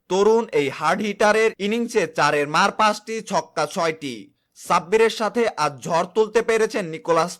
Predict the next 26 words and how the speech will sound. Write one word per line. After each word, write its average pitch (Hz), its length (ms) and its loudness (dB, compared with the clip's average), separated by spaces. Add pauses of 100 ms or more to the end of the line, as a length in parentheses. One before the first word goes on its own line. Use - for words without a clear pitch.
পুরানো। 151 560 -4 (240)
মাত্র 143 340 -4
সাতাশ 180 460 -2
বল 208 220 2
খেলে 214 280 -2
চারটি 156 380 -4
চার 208 400 2
ও 151 80 0
তিনটি 143 340 -8
ছক্কায় 180 720 -2
সাতচল্লিশ 214 680 -2
রানের 220 240 -2
অপরাজিত 160 720 -2
ইনিংস 208 320 -6
খেলেছেন 214 460 -2
ক্যারিবিয়ান 147 500 -2
এই 143 120 -6
তরুণ 202 400 0
ব্যাটসম্যান। 147 640 -4 (360)
দুই 151 200 -6
তরুণের 202 520 -2
ঝড়ে 220 320 0
সিলেটও 151 400 -2
পেয়েছে 190 460 -2
বিশাল 156 420 -4
সংগ্রহ। 160 680 -2